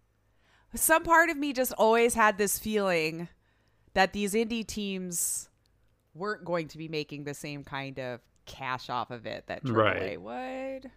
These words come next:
Speaker 1: or it would be more detrimental to them. So, like,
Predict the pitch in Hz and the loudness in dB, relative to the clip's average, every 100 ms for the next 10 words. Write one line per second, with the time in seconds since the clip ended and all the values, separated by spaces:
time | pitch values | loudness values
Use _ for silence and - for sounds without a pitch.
0 | _ _ _ 190 185 180 165 170 160 160 | _ _ _ 0 2 2 0 -2 -2 0
1 | 143 135 143 131 131 170 170 - 196 208 | 0 -4 -4 -4 -4 -4 -8 -6 -4 -2
2 | 214 220 - 208 196 185 | -4 -4 -2 2 2 -2